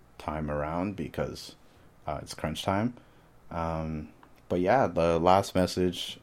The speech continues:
that I'm going to put out is, uh, reaching out to people. Um, like I said, like, for me,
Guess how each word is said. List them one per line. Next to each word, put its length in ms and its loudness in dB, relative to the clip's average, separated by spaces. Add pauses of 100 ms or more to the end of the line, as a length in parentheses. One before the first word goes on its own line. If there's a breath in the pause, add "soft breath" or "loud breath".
that 120 0
I'm 200 -2
going 380 -4
to 460 -6 (720 soft breath)
put 180 2
out 280 4
is, 400 -6
uh, 400 0 (260)
reaching 380 0
out 160 2
to 80 -10
people. 440 -2 (300)
Um, 480 -4 (680 soft breath)
like 180 0
I 80 2
said, 300 0
like, 180 -2
for 140 -4
me, 480 0